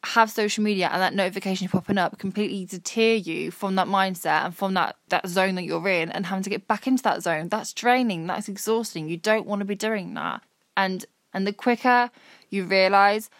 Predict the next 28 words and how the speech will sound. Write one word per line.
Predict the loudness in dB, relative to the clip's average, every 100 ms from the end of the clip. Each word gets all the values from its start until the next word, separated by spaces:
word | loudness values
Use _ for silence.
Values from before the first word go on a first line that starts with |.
| -20 _
that | 0
if | 0
you | 0
don't | 4 4 4
get | 2 2
a |
hold | 2 0
of |
social | -2 -4 -2
media | -4 -2 2 2 2
and | -4
you | -6
don't | 0 2 2
get | -2
a | 0
hold | 0 0
of | 0 -4 -6 -12 0
making | 0 0 -4
it | -2
work | 2 0
for | 0 -8
you, | 0 2 2 0 -4 _ _ -2
then | 0 0 -4
you | -8 -8 -8
could | 0 0 0
be | -2 -2
putting | -2 -2
yourself | -4 0 0